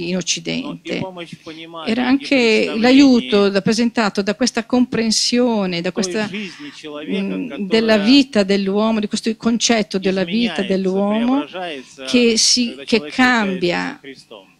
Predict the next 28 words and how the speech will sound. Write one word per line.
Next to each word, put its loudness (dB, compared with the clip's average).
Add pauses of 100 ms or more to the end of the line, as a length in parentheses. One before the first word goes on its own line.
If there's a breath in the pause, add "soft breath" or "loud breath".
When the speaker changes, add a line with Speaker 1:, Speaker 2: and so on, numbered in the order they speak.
(160)
Speaker 1:
e -6
che -2
si 0
trasfigura 4
quando -4 (200)
avviene 0
l'incontro -6
con -10
Cristo. -10
Speaker 2:
И -16
вот -14
это -14
слово -12
прозвучало -14
Speaker 1:
E -2
Speaker 2:
для -4
Speaker 1:
questa 0
Speaker 2:
нас, -8
Speaker 1:
parola 2
Speaker 2:
э, -4
Speaker 1:
per -2
Speaker 2:
по-новому. 0
Speaker 1:
noi 0 (540 soft breath)
è 0
risuonata 2
come 2
fosse 0
nuova -4